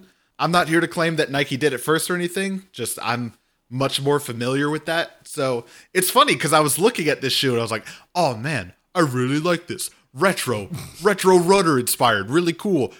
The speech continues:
And then I was like, "Wait a minute, I know why I like this. It's 'cause I have this. I have a Nike Tailwind."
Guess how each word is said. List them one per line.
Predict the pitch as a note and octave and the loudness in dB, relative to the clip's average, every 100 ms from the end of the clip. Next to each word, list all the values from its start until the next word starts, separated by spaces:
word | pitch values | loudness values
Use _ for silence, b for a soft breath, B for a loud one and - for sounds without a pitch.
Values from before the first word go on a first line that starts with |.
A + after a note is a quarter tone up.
| B | B
And | C#3+ | -2
then | D#3 | 0
I | D3+ | 0
was | C3+ | -2
like, | C3+ - _ | -4 -8 _
"Wait | D#3 F3+ | -4 -2
a | C3 | 0
minute, | C3 D3+ - | -2 -6 -6
I | C#3 | -4
know | E3+ F#3 | 0 0
why | D#3 A#2+ | 2 2
I | A2 | 2
like | G2+ G2+ | -2 -6
this. | - E2+ - - | -10 -10 -10 -10
It's | C#3 - | -10 -4
'cause | E3 | 0
I | D#3+ | 0
have | D#3 E3+ C3 | 2 0 0
this. | G#2+ F#2+ - | -4 -8 -8
I | - D#3 | -6 -2
have | E3 D3 | 0 0
a | C3 | 0
Nike | A2 G#2+ G#2+ | 0 -4 -8
Tailwind." | F#2+ G2 F#2+ F#2 F2 G2 | -10 -10 -8 -12 -14 -16